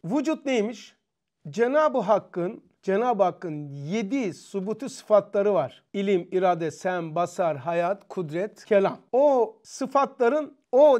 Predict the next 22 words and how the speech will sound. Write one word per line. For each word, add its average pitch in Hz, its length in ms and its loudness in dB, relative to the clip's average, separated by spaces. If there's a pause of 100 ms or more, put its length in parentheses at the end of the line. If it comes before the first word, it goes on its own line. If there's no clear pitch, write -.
(140)
diğer 214 380 0 (180)
Allah'ın 226 540 2
o 214 180 4
subutu 233 440 -6
sıfatları 254 880 -2
hayat 294 680 2
ile 277 320 -4
ifadelenmesidir. 226 1400 -4
Yani 202 440 2 (440)
hayat 269 460 4
merkezli 202 600 0
ortaya 269 400 -2
çıkışlarıdır. 170 960 -8
Mesela 202 460 0
hayat 262 340 2
ile 233 180 -2
irade 208 360 4
çıktı, 165 340 -14
hayat 202 400 -4
ile 190 200 -8
kelam 180 380 -6
çıktı, 151 500 -16